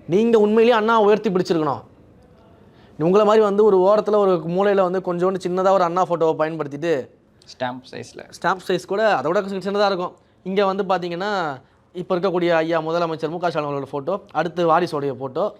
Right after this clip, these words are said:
Speaker 1: இதுல வேற
Speaker 2: சமீபத்துல செங்கோட்டையன் அவர்கள் வந்து முரண்பட்டு இருந்தாரு அதிமுகல. அவர் வச்ச முக்கியமான விஷயம் என்னன்னா, அவர் அத்திக்கடவு அவிநாசி திட்டத்தோட வெற்றி விழால வந்து பாத்தீங்கன்னா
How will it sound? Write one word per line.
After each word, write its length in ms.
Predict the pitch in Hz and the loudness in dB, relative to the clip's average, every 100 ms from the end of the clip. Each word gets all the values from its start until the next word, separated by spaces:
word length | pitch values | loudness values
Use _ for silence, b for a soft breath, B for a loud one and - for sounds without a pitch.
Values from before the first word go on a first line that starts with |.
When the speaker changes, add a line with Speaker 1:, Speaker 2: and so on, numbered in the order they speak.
| _ - 131 131 127 | _ -18 -14 -12 -8
Speaker 1:
இதுல 200 | 190 196 190 | -2 2 4
வேற 140 | 185 | 4
Speaker 2:
சமீபத்துல 460 | 220 180 147 - 185 | 4 4 2 -4 -10
செங்கோட்டையன் 420 | 165 180 180 170 | -10 -8 -8 -8
அவர்கள் 220 | 143 131 | -8 -10
வந்து 140 | 135 143 | -12 -12
முரண்பட்டு 420 | 143 147 143 127 | -12 -10 -10 -10
இருந்தாரு 260 | 123 123 123 | -8 -4 -4
அதிமுகல. 540 | 117 117 110 101 104 | -4 -10 -12 -10 -6
அவர் 220 | 110 120 117 117 | -6 -4 -4 -4
வச்ச 240 | 127 175 | -4 -6
முக்கியமான 440 | 156 - 175 170 | -8 -8 -4 -2
விஷயம் 260 | 151 135 143 | -2 -6 -6
என்னன்னா, 280 | 127 123 135 | -6 -2 0
அவர் 160 | 131 | 2
அத்திக்கடவு 440 | 131 - 185 175 156 | 0 0 -2 0 0
அவிநாசி 360 | 143 139 131 127 | -2 -2 -6 -6
திட்டத்தோட 460 | - 127 120 123 120 117 113 107 | -6 -4 -2 -2 0 0 0 -2
வெற்றி 280 | 123 123 165 | -2 -6 -4
விழால 260 | 160 143 127 | 2 4 4
வந்து 180 | 123 127 | 2 -2
பாத்தீங்கன்னா 460 | 123 113 107 123 | -4 -4 -4 2